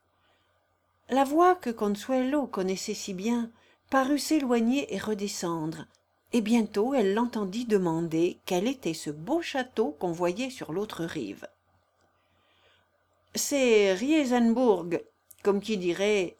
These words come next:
il Castello dei Giganti », répondit le guide, car c'en était un de profession.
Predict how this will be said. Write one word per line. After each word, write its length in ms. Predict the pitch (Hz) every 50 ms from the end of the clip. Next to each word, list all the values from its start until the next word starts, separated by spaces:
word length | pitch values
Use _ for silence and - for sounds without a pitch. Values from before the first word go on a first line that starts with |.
| _ _
il 180 | - 208 208 202
Castello 720 | - 202 202 196 - - - 202 214 220 240 254 262 262
dei 280 | 220 196 196 190 196 190
Giganti », 800 | 214 269 269 240 196 170 170 185 202 208 202 202 233 226 226 - _ _ _ _ _ _ _ _ _ _ _
répondit 500 | - 165 175 170 - 175 165 170 190 202
le 100 | 180 165
guide, 400 | 147 151 143 135 135 131 - - - _ _ _ _ _ _ _ _ _
car 240 | - 247 262 254 -
c'en 180 | - 285 294
était 360 | 320 359 359 - 294 262 254 - -
un 160 | 202 240 - 277
de 100 | 220 226
profession. 640 | 226 - - 190 - - 165 - - - - -